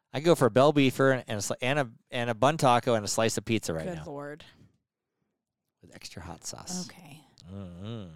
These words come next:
Speaker 1: Yeah, so we left, uh, Del Taco, had a good old time, got an Uber,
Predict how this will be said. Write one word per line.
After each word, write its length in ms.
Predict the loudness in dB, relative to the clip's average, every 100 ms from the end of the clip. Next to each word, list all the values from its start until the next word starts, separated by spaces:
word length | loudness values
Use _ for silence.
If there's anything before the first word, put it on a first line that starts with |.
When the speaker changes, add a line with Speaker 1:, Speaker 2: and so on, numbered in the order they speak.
| -20 _ -20 -20 _ _
Speaker 1:
Yeah, 120 | -2 0
so 140 | 2
we 180 | 2 2
left, 320 | 2 0 0
uh, 140 | 0 0
Del 260 | 2 0
Taco, 360 | 2 2 2 0
had 120 | 0
a 40 | -2
good 180 | -2
old 140 | -2 -2
time, 340 | -2 -2 -4 -10 _ _ _
got 180 | 2 2
an 100 | 4
Uber, 460 | 4 6 4 2